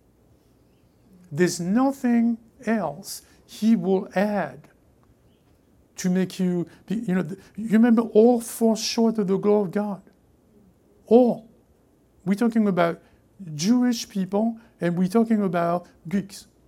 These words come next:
So which is like a metaphor to say everybody. Nobody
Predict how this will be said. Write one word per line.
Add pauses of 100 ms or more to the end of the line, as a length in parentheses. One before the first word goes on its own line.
(420)
So
which
is
like
a
metaphor (200)
to
say
everybody. (200)
Nobody